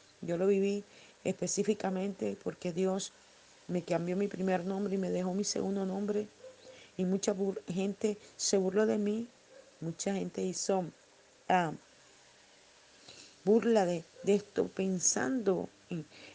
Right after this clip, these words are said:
en su conocimiento humano, que era una locura mía. Y quiero decirle, testificarle, desde el mismo día que Dios hizo eso en mi vida, que fue en enero de este año,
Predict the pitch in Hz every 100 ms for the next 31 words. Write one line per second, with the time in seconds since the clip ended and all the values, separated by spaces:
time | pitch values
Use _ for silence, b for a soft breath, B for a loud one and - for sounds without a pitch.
0 | - - 208 - 220 214 - 208 208 -
1 | 226 247 262 269 294 269 208 165 B B
2 | - 196 214 220 220 196 196 196 196 202
3 | 202 196 - - _ - _ - 170 190
4 | 202 190 180 202 208 196 190 - 185 185
5 | - 190 196 185 170 180 196 202 214 220
6 | - 185 B B B - 185 190 208 202
7 | - 202 202 190 190 180 196 196 180 -
8 | - 180 190 196 196 190 196 - 202 208
9 | 190